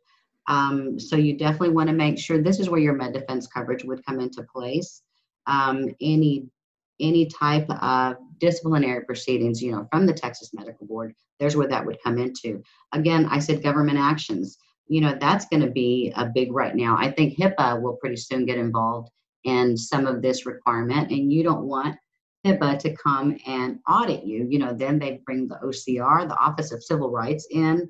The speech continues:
and, you know, they wanna audit your records. They wanna audit everything that's going on in your,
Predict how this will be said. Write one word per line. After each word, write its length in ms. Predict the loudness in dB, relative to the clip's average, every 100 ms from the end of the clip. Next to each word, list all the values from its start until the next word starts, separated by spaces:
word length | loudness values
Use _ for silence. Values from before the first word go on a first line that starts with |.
| _ _ _ _
and, 360 | 0 2 4 4
you 80 | 4
know, 160 | 2
they 100 | 0
wanna 200 | 2 2
audit 300 | 2 0 0
your 120 | -4 -4
records. 540 | -4 -4 -2 -2 0
They 100 | 0
wanna 220 | 2 2
audit 260 | 2 0 -2
everything 380 | -4 -6 -8 -10
that's 180 | -12
going 300 | -16 -16 -8
on 180 | -4 -4
in 100 | -4
your, 220 | -6 -12